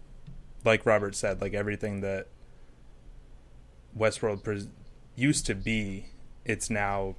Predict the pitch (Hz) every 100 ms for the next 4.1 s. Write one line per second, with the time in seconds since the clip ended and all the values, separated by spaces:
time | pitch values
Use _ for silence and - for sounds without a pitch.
0 | - 104 - 98 92 - - - - 95
1 | 95 101 101 98 95 95 110 95 92 92
2 | 92 - 92 92 95 95 - - - -
3 | - - 107 104 104 101 98 98 98 98
4 | 95